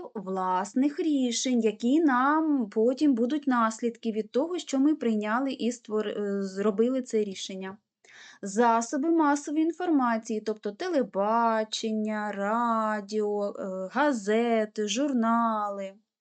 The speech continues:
Реклама, яку крутять скрізь по телебаченню, на радіо, яку ми б-, можемо побачити на вулицях, на бігбол-, біг-, бігбордах.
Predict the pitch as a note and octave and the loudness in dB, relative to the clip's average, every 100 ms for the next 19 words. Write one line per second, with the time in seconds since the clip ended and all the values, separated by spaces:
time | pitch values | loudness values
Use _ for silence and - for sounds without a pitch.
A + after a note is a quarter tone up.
0 | _ - - - A#3+ A4 - E4 D#4 D4+ | _ -20 -16 -2 2 2 2 2 4 6
1 | D4 C#4 D4 D4 D4+ - B3+ B3 C#4+ C4+ | 6 4 4 2 -2 0 0 2 -2 0
2 | C4+ D#4 F4+ F4 D4+ - D4 C#4+ D4+ D#4 | 0 0 0 -4 -4 -4 2 4 4 0
3 | C#4 C#4 B3+ A3+ G#3 A#3+ B3 A#3+ - A3+ | -4 0 2 2 2 4 2 0 -2 -2
4 | A3+ G#3 G3+ A3 B3 A#3 A3+ A3 A3+ A3 | -2 -2 -2 0 0 0 0 0 -2 -4
5 | G#3 G#3+ G#3+ A3 G#3+ G#3+ G#3 G#3+ G#3 - | -4 -6 -4 -2 -4 -4 -4 -4 -4 -8
6 | G#3 G3+ G3 G#3+ G#3+ G#3 G3+ G3+ F#3+ G3+ | -8 -6 -4 -4 -4 -4 -10 -10 -6 -6
7 | F#3+ F#3+ G#3+ A#3+ A#3+ A#3 G3 A3 G#3 G3+ | -6 -2 2 2 0 -4 -8 -6 -6 -12
8 | - G#3+ G#3+ G3+ G#3+ B3 B3+ A#3 A3+ | -4 -2 -2 0 2 2 2 2 0